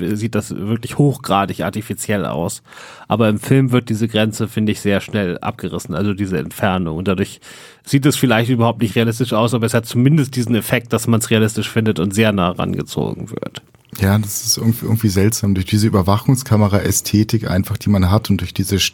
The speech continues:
Speaker 2: teilweise auch schnell in einem Raum wechselnden Kameraeinstellungen, die aber trotzdem halt fest sind die ganze Zeit,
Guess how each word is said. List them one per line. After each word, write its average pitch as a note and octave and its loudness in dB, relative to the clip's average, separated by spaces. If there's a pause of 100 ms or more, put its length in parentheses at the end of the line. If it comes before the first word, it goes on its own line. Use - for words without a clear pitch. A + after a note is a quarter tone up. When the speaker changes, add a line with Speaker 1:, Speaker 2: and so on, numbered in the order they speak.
(140)
Speaker 2:
teilweise G2 2
auch F#2 0 (360)
schnell A#2+ 4 (220)
in G2 2
einem A2 4
Raum G2+ 2
wechselnden G#2 0
Kameraeinstellungen, G#2 2
die G#2 0
aber G2+ 2
trotzdem A2 0
halt G2+ 2
fest - 0
sind F#2 0
die - -6
ganze F#2+ 0
Zeit, G2+ 0